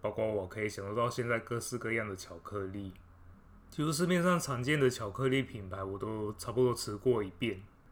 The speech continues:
那比较喜欢的还是黑巧克力。那还有一种包的酒叫做巧克力酒糖，这也是蛮好吃的，不过价格也是相对贵了许多。那讲一下关于巧克力的知识，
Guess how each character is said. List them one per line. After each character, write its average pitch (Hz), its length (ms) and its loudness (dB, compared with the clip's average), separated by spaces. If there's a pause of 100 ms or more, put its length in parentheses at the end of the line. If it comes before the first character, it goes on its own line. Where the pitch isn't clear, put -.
(540)
那 139 120 2
比 135 80 6
较 123 120 10
喜 135 160 4
欢 110 220 2
的 107 160 0
还 101 100 -2
是 117 220 0
黑 110 180 0
巧 - 240 -6
克 107 280 -4
力。 104 260 -2 (1000)
那 160 120 2
还 160 60 8
有 147 80 10
一 156 80 6
种 123 180 2
包 127 180 6
的 120 60 4
酒 104 240 0
叫 123 140 0
做 131 140 6
巧 117 180 -2
克 113 160 -2
力 120 160 2
酒 92 240 -6
糖， 90 320 -10 (680)
这 135 160 4
也 113 100 8
是 120 160 0
蛮 104 220 0
好 101 160 -2
吃 98 280 -4
的， 95 180 -4 (840)
不 127 80 2
过 139 60 6
价 175 120 8
格 147 100 6
也 110 100 4
是 131 140 2
相 127 220 -2
对 123 120 6
贵 123 280 4
了 95 80 0
许 92 320 -12
多。 95 280 -4 (1600)
那 147 140 2
讲 110 180 4
一 113 40 0
下 135 140 6
关 127 240 4
于 113 40 0
巧 98 200 -4
克 117 140 -4
力 113 180 0
的 98 100 0
知 95 280 -6
识， 95 340 -6